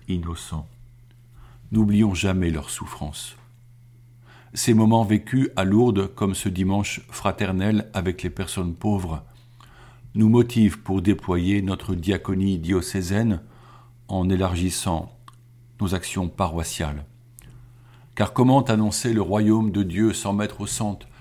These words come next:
les personnes blessées ? Ce serait faire fi de la parole de Jésus-Christ lui-même. Cependant,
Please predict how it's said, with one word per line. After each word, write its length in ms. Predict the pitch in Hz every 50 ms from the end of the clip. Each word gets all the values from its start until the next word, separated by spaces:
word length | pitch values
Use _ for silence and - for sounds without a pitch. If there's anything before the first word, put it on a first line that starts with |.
| - - - - - - - -
les 100 | - 101
personnes 500 | - - 110 92 - - 104 101 92 82
blessées ? 480 | 85 90 92 87 - - 90 80 78 - - - - - - - - - - - - - - - - - - - - - - - -
Ce 180 | - - - 107
serait 320 | 104 - - 110 104 110
faire 280 | 101 101 110 95 90 -
fi 400 | - - - 117 110 95 - - - -
de 120 | - 92 90
la 100 | 82 82
parole 460 | - - 104 95 90 98 98 95 87
de 100 | 82 92
Jésus-Christ 720 | 87 82 92 87 80 90 87 - - - 101 - - -
lui-même. 560 | 92 90 82 92 92 90 90 85 80 78 73 - - - - - - - - - - - - - - - - - - - - - -
Cependant, 800 | - - - 120 123 - 117 113 101 107 104 110 113 110 -